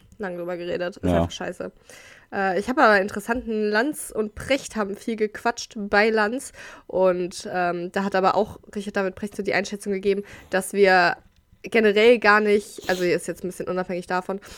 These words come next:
Speaker 1: aber generell gar nicht nur mit, äh, Zitat Robert Habeck, lupenreinen Demokraten, <laughs>
Speaker 2: <laughs>
Speaker 1: äh, verhandeln können. Also stell dir das mal vor, das fand ich interessant, da hab ich noch nie drüber nachgedacht, weil wenn wir wirklich sagen,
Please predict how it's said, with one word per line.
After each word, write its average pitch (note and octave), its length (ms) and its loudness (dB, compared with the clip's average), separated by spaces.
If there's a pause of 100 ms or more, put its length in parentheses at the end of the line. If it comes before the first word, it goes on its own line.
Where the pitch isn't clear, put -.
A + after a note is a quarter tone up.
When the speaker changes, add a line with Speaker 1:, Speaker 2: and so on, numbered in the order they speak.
(140)
Speaker 1:
aber F#3 200 4
generell G3 420 6
gar G3+ 200 6
nicht G3 300 -4
nur A3+ 200 4
mit, G#3+ 380 2
äh, F#3 280 0
Zitat G3 460 -8
Robert G3 280 -6
Habeck, G3+ 300 -4
lupenreinen G3+ 580 0
Demokraten, G#3 600 -2
<laughs> D#4+ 360 4
Speaker 2:
<laughs> - 240 2
Speaker 1:
äh, F#3+ 360 6
verhandeln A3 720 2
können. G3+ 260 -2
Also G3 320 0 (320)
stell C4+ 180 4
dir C4 100 2
das A3+ 160 0
mal F#3 100 0
vor, F#3+ 320 4
das G3+ 140 0
fand B3 140 0
ich A3 100 -4
interessant, G3+ 340 -4
da G#3 60 -2
hab F#3+ 60 -8
ich F#3+ 60 -12
noch G3+ 80 -6
nie G#3+ 100 -2
drüber G#3 200 -4
nachgedacht, G#3 420 -4 (260)
weil F#3+ 120 0
wenn A3 120 2
wir A3 140 4
wirklich A3 260 -4
sagen, A3+ 360 4